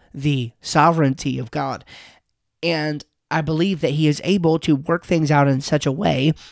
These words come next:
that we have genuine free will. I, I, I do believe that we have the ability to resist the call of God, to resist that call to salvation.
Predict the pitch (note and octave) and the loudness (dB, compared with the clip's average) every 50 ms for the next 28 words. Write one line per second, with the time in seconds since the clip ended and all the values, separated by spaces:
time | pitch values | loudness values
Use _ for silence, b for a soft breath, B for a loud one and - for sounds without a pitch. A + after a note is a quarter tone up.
0 | B B D#3 D3+ D#3 F#3+ G3+ F3+ E3+ E3 D#3+ - - - F3 D3 C#3 F3 F#3+ A3+ | B B 2 4 4 4 4 4 2 2 0 -2 -6 -14 -10 -4 0 2 4 4
1 | A#3 G#3 F3+ D#3 C#3+ D3 D3+ C#3 - - D3+ D3 C#3+ E3 D3+ G2+ - - B B | 4 2 2 2 0 0 -2 -4 -4 -2 -2 0 0 0 -2 -4 -6 -10 B B
2 | B B B B B - F#2 - - F2 - - _ - E3+ E3+ D#3 C3+ D3+ F#3+ | B B B B B -10 -10 -10 -10 -12 -12 -6 _ 2 4 4 4 4 4 4
3 | A3 G#3+ F3 F3+ D#3+ C#3+ B2+ B2+ - - - C#3+ C3+ C3 B2+ D3+ C#3+ C#3+ D#3 D3 | 4 6 4 4 2 2 0 -2 -6 -8 -8 -6 -4 -4 -2 -2 -2 0 0 0
4 | C3 C#3 D#3 D3+ C#3 G#2+ G2+ - - - C3 B2 B2 C3 C3 B2+ B2 A#2 - F3 | 0 0 0 -2 -2 -6 -8 -10 -8 -6 -6 -4 -4 -4 -4 -4 -4 -2 2 2
5 | F3+ C#3+ C3+ - - - - _ _ _ _ _ _ _ _ _ _ _ _ _ | 2 2 0 -2 -8 -10 -16 _ _ _ _ _ _ _ _ _ _ _ _ _
6 | _ _ _ _ - D3 D3+ - - - D3+ D3 C3+ B2+ B2 B2 C3 - _ _ | _ _ _ _ -10 -10 -10 -6 -2 0 2 2 2 2 0 -4 -6 -10 _ _
7 | _ _ _ _ _ _ _ _ _ _ - D3+ B2+ C3 D3 C#3 A2 - - - | _ _ _ _ _ _ _ _ _ _ -10 -10 -8 -6 -6 -8 -8 -10 -14 -20
8 | _ _ _ _ _ _ _ _ _ _ _ _ _ _ _ _ _ _ _ _ | _ _ _ _ _ _ _ _ _ _ _ _ _ _ _ _ _ _ _ _
9 | _ _ - F3+ E3+ E3 D#3+ D#3 D3 C#3+ E3+ F3+ D#3+ - - - _ - D3+ C3+ | _ _ 2 2 4 4 2 2 0 0 0 0 0 -2 -6 -12 _ -12 -8 -6
10 | C#3+ C3 A2+ - - - D#3+ D#3 D3 C3+ C3 B2+ - b b b b b b b | -6 -6 -6 -8 -10 -6 -2 -2 -2 -2 -4 -6 -10 b b b b b b b
11 | b b b - E3 D3+ - - C#3 C3 B2+ C3+ C3 B2+ - - C3 B2+ C3+ | b b b -8 -8 -6 -4 -2 -2 -2 -2 -4 -6 -6 -8 -8 -10 -10 -12